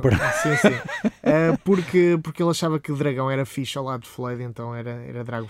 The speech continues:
Speaker 1: Mas
Speaker 2: Floyd.
Speaker 1: e eu então escolhi o Troll dois porque num ano em que houve uma data de sequelas, algumas delas já mencionámos, Die Hard, Robocop, Delta Force dois também é de mil novecentos e noventa,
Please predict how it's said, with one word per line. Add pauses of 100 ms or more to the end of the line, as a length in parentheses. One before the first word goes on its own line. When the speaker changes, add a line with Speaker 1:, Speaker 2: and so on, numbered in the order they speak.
(100)
Speaker 1:
Mas
Speaker 2:
Floyd. (240)
Speaker 1:
e
eu
então
escolhi
o
Troll
dois
porque
num
ano
em
que
houve
uma
data
de
sequelas,
algumas
delas
já
mencionámos, (300)
Die (100)
Hard,
Robocop,
Delta
Force
dois
também
é
de
mil
novecentos
e
noventa,